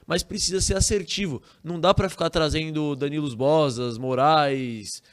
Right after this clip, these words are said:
é, Lacavas, entre, entre outros tantos jogadores como esse. Então, tem que ter um material humano melhorado,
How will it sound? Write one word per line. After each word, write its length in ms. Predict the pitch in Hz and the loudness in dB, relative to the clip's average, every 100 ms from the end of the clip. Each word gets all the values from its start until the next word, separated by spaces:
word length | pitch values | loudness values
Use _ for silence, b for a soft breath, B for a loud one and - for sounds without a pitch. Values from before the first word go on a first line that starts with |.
| b b - | b b -8
é, 220 | 135 127 | -4 -2
Lacavas, 1040 | 120 - 135 156 160 131 135 131 123 117 | -4 -2 2 6 4 2 -4 -4 -6 -6
entre, 480 | 139 135 143 139 135 | -8 -6 -4 -2 -4
entre 220 | 135 139 | -4 -2
outros 260 | 151 143 - | -2 -4 -4
tantos 320 | 143 156 - B 147 | -2 -2 -6 B 0
jogadores 480 | 147 147 151 160 156 | 2 4 6 4 2
como 280 | 165 170 | -2 2
esse. 220 | 151 - B B B | 2 0 B B B
Então, 500 | 151 147 175 202 123 - _ _ _ _ - - - | -8 2 4 4 0 -6 _ _ _ _ -20 -6 2
tem 160 | 180 | 6
que 80 | 165 | 8
ter 100 | 175 | 8
um 40 | |
material 500 | 175 170 175 170 165 | 6 6 8 10 8
humano 460 | 165 165 165 160 127 B - | 8 6 4 4 2 B -2
melhorado, 800 | 147 160 170 143 135 160 180 | 2 4 4 6 6 4 2